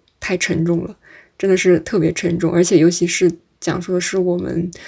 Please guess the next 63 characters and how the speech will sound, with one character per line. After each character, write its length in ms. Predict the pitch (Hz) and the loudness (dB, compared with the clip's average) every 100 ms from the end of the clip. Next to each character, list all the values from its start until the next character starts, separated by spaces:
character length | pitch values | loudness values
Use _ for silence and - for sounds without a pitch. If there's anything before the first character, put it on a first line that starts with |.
| - - - | -18 -20 -20
呃， 340 | - 185 170 165 | -4 0 2 0
中 300 | - 185 190 | 2 4 6
国 280 | 170 156 160 _ _ _ _ _ _ _ | 4 4 -2 _ _ _ _ _ _ _
就 160 | 170 | 0
是， 380 | 165 - 175 - - _ - _ _ _ _ - _ _ _ _ _ _ _ _ _ _ _ | 0 2 0 -2 -8 _ -20 _ _ _ _ -20 _ _ _ _ _ _ _ _ _ _ _
嗯， 300 | 180 175 170 | 2 2 2
乡 380 | 170 214 190 202 | 0 0 0 0
土 220 | - 160 | -2 -2
社 280 | 160 - 175 | 0 2 2
会， 280 | 165 185 151 | 2 2 2
或 200 | - 190 | 2 2
者 100 | 160 | 2
说 180 | 180 170 | 0 0
就 100 | 170 | 0
是， 180 | - - | -4 -6
其 160 | - | -4
实 140 | 214 240 | -2 0
就， 140 | - 339 _ _ | -2 -4 _ _
就 100 | - | -4
是 140 | 233 202 | 2 4
完 260 | 180 170 | 4 2
全 220 | 196 196 190 | 2 0 0
是 140 | 208 | 2
我 140 | 180 | 4
们 120 | 151 165 | 4 2
身 260 | - 190 | 0 0
边 180 | 190 190 | 2 4
有 160 | 156 165 | 4 0
可 160 | - | -2
能 120 | 175 | -4
发 220 | 170 185 196 | -2 -6 -2
生 120 | 185 | 0
的 80 | 180 | 0
事 200 | - 170 | 0 -2
情， 260 | - - - - - - - | -2 -10 -14 -18 -18 -20 -12
呃， 100 | - | -2
就 80 | 175 | 0
是 180 | 202 185 | 4 4
离 340 | 170 165 175 | 4 2 2
自 180 | 170 - | 2 -4
己 160 | 180 - | -6 -6
特 240 | - 208 | -2 0
别 100 | 147 | 0
特 140 | 160 180 | 0 0
别 120 | 147 | -2
近， 260 | 160 170 - | 0 0 0
然 120 | 170 | -4
后 200 | 175 160 - | -2 -4 0
这 160 | 185 | 0
个 60 | 170 | 0
可 120 | 190 | -4
能 140 | 180 | -4
是 160 | 175 185 | -2 -2
一 100 | 180 | -2
点， 260 | 175 185 - | -2 -6 -4
然 120 | 185 | -8
后 80 | 196 | -8
还 140 | 208 | -4
有 80 | 202 | 2
一 60 | 170 | 4
个 100 | 175 | 4
就 120 | 190 | 2
是， 260 | - 175 | 4 2